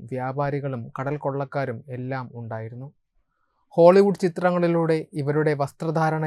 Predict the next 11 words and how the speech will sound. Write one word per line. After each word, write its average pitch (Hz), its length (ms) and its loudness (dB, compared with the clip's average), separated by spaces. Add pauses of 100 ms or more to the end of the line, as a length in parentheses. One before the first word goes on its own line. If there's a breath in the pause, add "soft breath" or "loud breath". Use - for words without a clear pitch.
രീതി 117 220 -6 (180)
നമ്മളെ 135 300 -6 (240)
ഏറെ 135 240 -6 (180)
ആകർഷിച്ചിരിക്കാം. 127 760 -12 (1400 soft breath)
എട്ടാം 233 380 4
നൂറ്റാണ്ടിൻ്റെ 220 520 6 (160)
അവസാന 190 480 2
കാലം 160 300 2
മുതൽ 120 180 -4 (240)
പതിനൊന്നാം 165 540 -2
നൂറ്റാണ്ടിൻ്റെ 160 480 -2